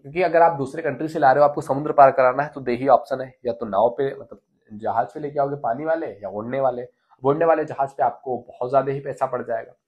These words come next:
तो व्यापारिक जो है सागरीय व्यापारिक मार्ग है उनका अपने आप में बहुत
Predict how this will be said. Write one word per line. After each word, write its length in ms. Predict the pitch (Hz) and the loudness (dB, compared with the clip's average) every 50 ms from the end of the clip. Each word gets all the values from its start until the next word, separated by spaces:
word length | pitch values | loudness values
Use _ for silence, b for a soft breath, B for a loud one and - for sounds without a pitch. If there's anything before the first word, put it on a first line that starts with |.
| b b b b b b b | b b b b b b b
तो 60 | 220 | -2
व्यापारिक 500 | 165 151 160 151 151 175 170 175 202 202 | 4 6 6 8 8 8 6 6 6 2
जो 140 | 196 214 220 | -2 -2 -2
है 100 | 220 214 | -2 -4
सागरीय 420 | 214 - 139 131 135 143 175 190 | -4 -4 -4 -4 -4 -4 -4 -2
व्यापारिक 400 | 180 175 151 151 151 147 151 143 | 0 0 0 2 0 -2 -2 -4
मार्ग 260 | 151 135 131 135 139 | -4 -2 -2 -2 -2
है 60 | 135 151 | -4 -8
उनका 260 | 156 147 135 - 127 | -8 -8 -2 -2 -4
अपने 180 | 123 - 131 | -2 -2 -2
आप 140 | 127 120 - - | -4 -4 -4 -6
में 100 | 135 131 | -14 -14
बहुत 280 | - _ - 135 131 | -14 _ -8 -8 -8